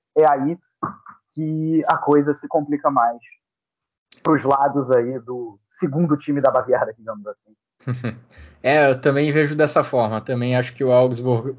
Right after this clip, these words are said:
Speaker 2: vai manter a toada dos últimos anos, ali na metade de baixo da tabela,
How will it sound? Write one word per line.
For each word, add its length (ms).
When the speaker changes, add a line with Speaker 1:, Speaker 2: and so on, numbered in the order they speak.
Speaker 2:
vai 300
manter 400
a 100
toada 420
dos 200
últimos 440
anos, 600
ali 340
na 120
metade 400
de 80
baixo 280
da 120
tabela, 640